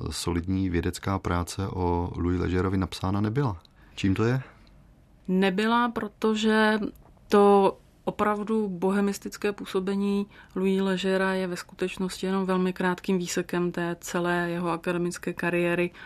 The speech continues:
Speaker 2: a mnohem větší místo tady třeba zabíralo Rusko a nebo potom později ten Balkán.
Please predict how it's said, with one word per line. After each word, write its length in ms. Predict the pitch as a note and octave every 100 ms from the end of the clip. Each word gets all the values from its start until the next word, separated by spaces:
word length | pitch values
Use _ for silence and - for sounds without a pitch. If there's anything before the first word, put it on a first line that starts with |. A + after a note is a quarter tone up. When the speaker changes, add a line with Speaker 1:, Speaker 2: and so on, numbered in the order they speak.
| -
Speaker 2:
a 180 | F3+ E3+
mnohem 320 | F3 F3 F3+
větší 280 | F3 F3 -
místo 340 | F3 E3 - E3+
tady 220 | E3+ E3+
třeba 280 | - F#3+ E3+
zabíralo 560 | E3 F3 E3+ F3 F3
Rusko 500 | F3 - - E3+ E3 - - - -
a 160 | E3 E3
nebo 240 | E3 E3+
potom 540 | E3 D#3+ E3+ E3 E3 E3 -
později 480 | E3 D#3 D#3 D#3+ D#3
ten 220 | E3 D#3+
Balkán. 460 | D3+ D3 - D3+